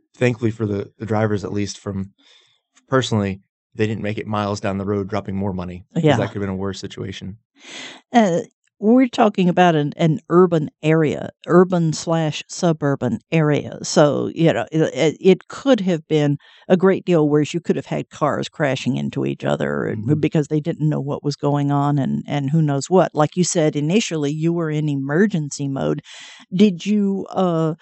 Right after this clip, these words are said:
Speaker 2: learn something in the Air Force that would have enabled you to be of assistance to them? First aid
Speaker 1: <clears throat>
Speaker 2: techniques or anything like that?
Speaker 1: Uh, yes, we do go through very good training with, uh, S A B C is the acronym. It's Self Aid Buddy Care.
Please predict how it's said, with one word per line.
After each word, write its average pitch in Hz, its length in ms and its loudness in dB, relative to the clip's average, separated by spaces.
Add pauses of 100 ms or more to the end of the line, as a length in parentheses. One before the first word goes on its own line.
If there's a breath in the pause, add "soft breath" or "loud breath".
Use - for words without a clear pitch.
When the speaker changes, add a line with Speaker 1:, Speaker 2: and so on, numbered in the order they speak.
(400 loud breath)
Speaker 2:
learn 220 360 6
something 233 460 2
in 196 120 0
the 180 140 -4
Air 185 160 0
Force 196 260 -4
that - 220 -2
would 180 220 2
have 175 360 0
enabled 170 560 0
you 196 220 2
to 170 100 -6
be 170 260 -2
of 151 120 -2
assistance 180 600 0
to 185 120 -2
them? 190 220 2
First 180 320 0
aid 190 180 2
Speaker 1:
<clears throat> 208 80 0
Speaker 2:
techniques 196 460 0
or 170 80 0
anything 175 320 -2
like 175 240 -4
that? 196 100 -2 (180)
Speaker 1:
Uh, 147 320 -2
yes, 131 320 -6
we 139 100 -4
do 151 120 -2
go 139 160 -6
through 110 380 -8
very 113 200 -2
good 107 140 -6
training 104 400 -4
with, 101 220 -6
uh, 95 340 -4 (380)
S 117 200 -4
A 110 80 -2
B 107 180 -6
C 113 320 -6 (180)
is 101 100 -12
the 104 60 -4
acronym. 104 380 -8
It's 104 100 -14
Self 104 280 -6
Aid 101 180 -6
Buddy 104 180 -8
Care. 120 280 -6